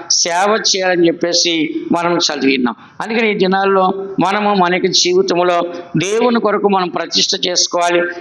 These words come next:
మన కుటుంబాన్ని ప్రతిష్ఠ చేయాలి, మన పిల్లలను ప్రతిష్ఠ చేయాలి, మన జీవితాన్ని ప్రతిష్ఠ చేయాలి. దేవుడు ఒక కార్యం చేయాలంటే మొక్కుబడి చేయాలి. ఏం చేయాలంట? సాంసోనే, స-, ఎవరు?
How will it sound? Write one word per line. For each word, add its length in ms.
మన 160
కుటుంబాన్ని 480
ప్రతిష్ఠ 500
చేయాలి, 360
మన 140
పిల్లలను 360
ప్రతిష్ఠ 580
చేయాలి, 300
మన 180
జీవితాన్ని 580
ప్రతిష్ఠ 480
చేయాలి. 260
దేవుడు 320
ఒక 80
కార్యం 400
చేయాలంటే 800
మొక్కుబడి 540
చేయాలి. 520
ఏం 120
చేయాలంట? 380
సాంసోనే, 800
స-, 160
ఎవరు? 840